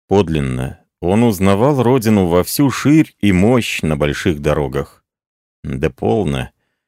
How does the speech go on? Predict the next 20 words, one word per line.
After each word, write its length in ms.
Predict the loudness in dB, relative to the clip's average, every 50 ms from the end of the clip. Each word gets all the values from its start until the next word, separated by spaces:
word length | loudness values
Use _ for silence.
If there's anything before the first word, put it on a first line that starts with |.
| _ _ _ _
Не 200 | 0 2 2 2
так 320 | 2 2 2 2 2 2 2
и 60 | 2
не 220 | 4 4 4 2
там 340 | 2 0 0 2 2 2 2
ли 140 | 2 2 2
её 420 | 2 2 2 0 0 2 2 2
нужно 460 | 4 4 2 2 0 0 0 -2 -2 -2
узнавать? 720 | -4 -8 -6 -4 -2 -2 -2 -2 -4 -6 -8 -10 -16 _ _ _ _ _ _ _ _ _
Ямщик 680 | -2 0 2 2 0 0 -2 -4 -4 -6 -6 -6 -12 _
пел. 380 | -4 -2 0 0 -2 -4 -8 _ _ _ _ _ _ _ _ _ _ _ _ _ _ _ _ _ _ _
Так 180 | -6 -6 -6 -6
вот 320 | -6 -4 -2 -2 -2 -2
она, 240 | 0 0 0 0 -2
какова 580 | -2 -6 -4 0 0 0 2 2 2 2 2
русская 540 | 0 0 -2 -4 -4 -6 -2 0 0 0 0
песня, 640 | -2 -2 -2 -2 -2 -2 -4 -4 -4 -6 -6 -8 -12 _ _ _ _
неторопливо, 880 | -4 -4 -2 -2 -2 -2 -2 -4 -2 -2 0 2 2 2 0 0 -2
печально, 720 | -2 -4 -6 -6 -4 -2 0 2 2 2 2 2 0 -2 -2
раздумчиво. 880 | -2 -2 -4 -4 -4 -2 0 0 0 0 -2 -2 -2 -2 -2 -4 -6